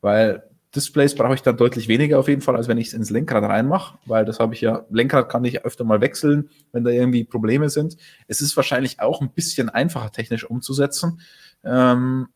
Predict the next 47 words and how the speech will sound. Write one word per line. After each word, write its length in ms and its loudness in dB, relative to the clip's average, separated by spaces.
wenn 140 -2
ich 60 -2
das 340 -2
fix 300 -6
verbau, 560 4
als 160 -2
wenn 60 0
ich 60 -4
das 120 -4
dann 100 -2
ins 120 -2
Lenkrad 260 -2
integriere. 320 -4
Das 160 0
Lenkrad 260 2
wird 140 2
einfach 260 0
einfacher 600 -2
für 180 0
den 100 0
Fahrer. 420 4
Ich 100 -4
weiß 180 6
nicht, 180 -4
ob's 220 -8
da 140 6
angenehmer 640 2
ist, 340 -6
das 160 -2
abzulesen, 640 -2
wenn 160 -4
das 340 -6
stationär 720 2
ist, 340 0
als 240 2
wenn 120 0
du 60 0
das 160 -2
jetzt 180 -2
mitdrehst. 520 0
Kann 140 2
ich 80 0
schlecht 220 -2
beurteilen, 360 2
wobei 240 6
ich 160 -4
glaube, 560 2